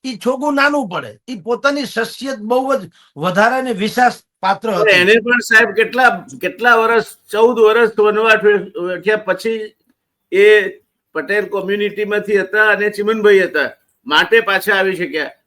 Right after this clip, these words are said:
Speaker 2: બાકી નહીં આવી શકતા. અને નીતિનભાઈ તો આવી જ નહીં શક્યા પાછા.
Speaker 1: સરજી, આપણે બધા જ જાણીએ છીએ,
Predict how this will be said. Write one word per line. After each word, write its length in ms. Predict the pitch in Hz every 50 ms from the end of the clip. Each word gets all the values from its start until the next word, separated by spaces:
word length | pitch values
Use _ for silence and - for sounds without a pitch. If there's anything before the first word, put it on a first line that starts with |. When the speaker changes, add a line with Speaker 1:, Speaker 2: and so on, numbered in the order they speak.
| _ _ -
Speaker 2:
બાકી 260 | 131 151 151 - 202
નહીં 240 | 202 226 233 226 220
આવી 140 | 208 196 175
શકતા. 320 | - 160 147 - - 131
અને 160 | 135 151 170 156
નીતિનભાઈ 460 | 156 165 170 190 214 202 214 226 214
તો 100 | 214 226
આવી 200 | 214 220 233 240
જ 80 | 196
નહીં 140 | 220 214 190
શક્યા 260 | - 170 135 120 131
પાછા. 300 | - - 92 - - _ _ _ _ _ _ _ _ _ _ _ _ _ _ _ _ _ _ _
Speaker 1:
સરજી, 640 | - - 170 180 190 185 175 214 233 233 220 208 - _ _ _ _ _ _ _ _ -
આપણે 240 | 165 165 190 196 202
બધા 420 | 180 165 156 131 123 180 190 208
જ 40 | 196
જાણીએ 480 | 156 147 156 147 151 160 180 202 208 139
છીએ, 400 | - 143 143 135 135 127 123